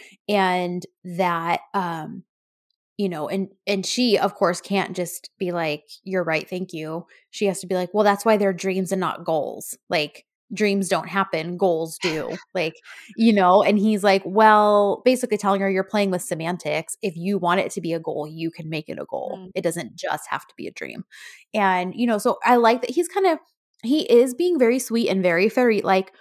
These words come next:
Speaker 1: but he's also kind of giving her the tough love that she needs too. Um, I think she's
Speaker 2: Yeah.
Speaker 1: undeserving of it from Fairy, but he's a sweet baby angel, so of course he's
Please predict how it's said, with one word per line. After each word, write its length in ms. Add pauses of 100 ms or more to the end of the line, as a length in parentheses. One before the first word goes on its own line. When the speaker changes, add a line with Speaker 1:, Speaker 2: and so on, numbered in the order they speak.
(180)
Speaker 1:
but 80
he's 140
also 480
kind 180
of 100
giving 240
her 100
the 100
tough 300
love 440 (140)
that 180
she 300
needs 400 (220)
too. 280 (800)
Um, 520 (480)
I 140
think 240
she's 200
Speaker 2:
Yeah. 60
Speaker 1:
undeserving 600
of 100
it 220 (100)
from 220
Fairy, 640
but 340 (540)
he's 260
a 60
sweet 220
baby 200
angel, 300
so 140
of 100
course 320
he's 480